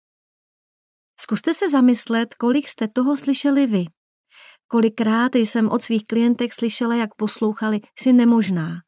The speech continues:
Nikdy si nikoho neudržíš. Tebe žádný chlap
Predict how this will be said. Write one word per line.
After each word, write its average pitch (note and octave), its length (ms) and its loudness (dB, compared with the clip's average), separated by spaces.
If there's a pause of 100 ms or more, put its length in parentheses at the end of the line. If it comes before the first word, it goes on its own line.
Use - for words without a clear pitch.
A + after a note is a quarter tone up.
(440)
Nikdy A3+ 380 6
si G3+ 180 0
nikoho G#3+ 380 4
neudržíš. F#3 640 -2 (420)
Tebe A3 280 2
žádný A3+ 440 0
chlap - 260 -6